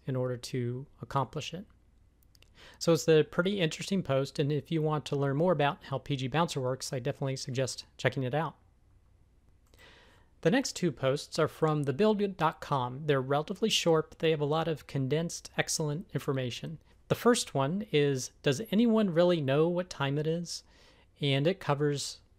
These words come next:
how to use the now function, the statement timestamp function, and the clock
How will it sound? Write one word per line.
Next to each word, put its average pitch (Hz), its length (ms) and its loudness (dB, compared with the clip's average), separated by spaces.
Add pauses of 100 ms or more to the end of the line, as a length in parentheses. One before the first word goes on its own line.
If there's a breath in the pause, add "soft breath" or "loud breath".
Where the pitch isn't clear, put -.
(300)
how 147 380 0
to - 120 -6
use 135 480 -2 (160)
the 127 160 -2
now 147 320 -2
function, 131 580 -4 (520 soft breath)
the 135 160 -2
statement 165 560 2
timestamp 175 560 -2
function, 135 500 -4
and 135 160 -2
the 139 60 -6
clock 202 460 -4